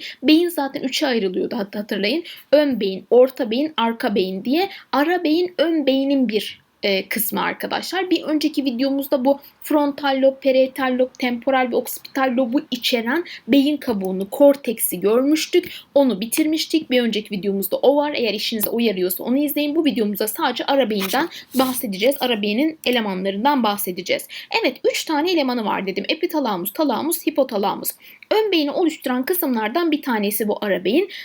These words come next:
Daha çok bilinç dışı faaliyetlerden sorumlu.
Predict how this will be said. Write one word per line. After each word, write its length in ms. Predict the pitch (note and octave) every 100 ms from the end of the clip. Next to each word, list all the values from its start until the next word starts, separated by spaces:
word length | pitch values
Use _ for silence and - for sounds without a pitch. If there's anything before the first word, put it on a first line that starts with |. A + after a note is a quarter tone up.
| -
Daha 200 | B3+ F4 B4+
çok 220 | A#4+ A#4
bilinç 320 | D#4 G4 -
dışı 220 | C4+ C4 A#3
faaliyetlerden 760 | G#3+ F#3+ F#3 - F#3+ F3+ F#3
sorumlu. 400 | G3 G3 F3+ E3